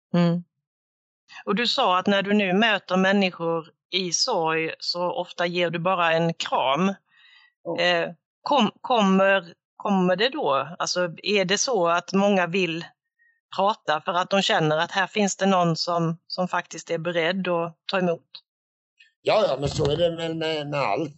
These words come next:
Speaker 2: Jag menar, det är väl klart att du är beredd att prata med någon som ser och lyssnar på dig.
Speaker 1: Mm.
Speaker 2: Alla människor vill bli sedda och lyssnade på.
Speaker 1: Mm.
Speaker 2: Det är jätteenkelt. Det kan ju gälla vad som helst. Det behöver inte bara vara sorg. Men just det där att inte vara rädd för känslor. Att det, det är helt okej att skratta på en begravning också.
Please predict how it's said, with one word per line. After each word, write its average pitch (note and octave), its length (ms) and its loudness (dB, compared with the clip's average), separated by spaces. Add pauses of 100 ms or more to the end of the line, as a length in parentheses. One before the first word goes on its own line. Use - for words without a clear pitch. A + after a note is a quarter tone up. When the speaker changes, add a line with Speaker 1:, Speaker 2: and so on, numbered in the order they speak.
Speaker 2:
Jag C3+ 180 -6
menar, C3+ 280 -2
det C3 100 -6
är B2+ 60 -6
väl C3+ 140 -6
klart D3 200 -2
att B2+ 140 -2
du C3+ 140 -4
är C#3 80 -2
beredd C3 300 0
att G#2+ 120 -6
prata B2 300 -2
med A2+ 160 -4
någon G#2 160 -8
som G2 180 -12
ser G2 300 -6
och F#2+ 100 -6
lyssnar - 320 -10
på C#3+ 200 -6
dig. D2 140 -4 (420)
Speaker 1:
Mm. F#3+ 320 2 (380)
Speaker 2:
Alla A#2 300 -2
människor B2 340 -6
vill A#2 300 -8
bli A#2+ 100 -10
sedda A2 300 -2
och F#2+ 100 -2
lyssnade D2 400 -10
på. A2+ 280 -10 (380)
Speaker 1:
Mm. D#3+ 280 0 (280)
Speaker 2:
Det A2 60 -8
är A#2+ 80 -2
jätteenkelt. G#2 540 -4
Det - 40 -16
kan A#2+ 80 -6
ju C3+ 80 -2
gälla B2 240 0
vad G2+ 160 -4
som F2 140 -14
helst. D#2+ 300 -14
Det - 40 -10
behöver A#2+ 140 -4
inte G#2+ 120 -14
bara G#2+ 200 -2
vara F2+ 120 -6
sorg. F2 360 -8 (360)
Men F#3 80 0
just G3+ 200 0
det G3 80 4
där F3 80 4
att D#3 100 -4
inte D3+ 200 -4
vara C3+ 140 0
rädd C3+ 220 0
för - 60 -20
känslor. C3 680 -4
Att C#3+ 160 -2
det, D3+ 280 -4
det B2+ 60 -6
är F2+ 100 0
helt E3+ 220 -4
okej D3 220 -4
att F#2 60 -6
skratta B2 360 -6
på G2 120 -10
en G2+ 60 -8
begravning F2 480 -4
också. - 440 -14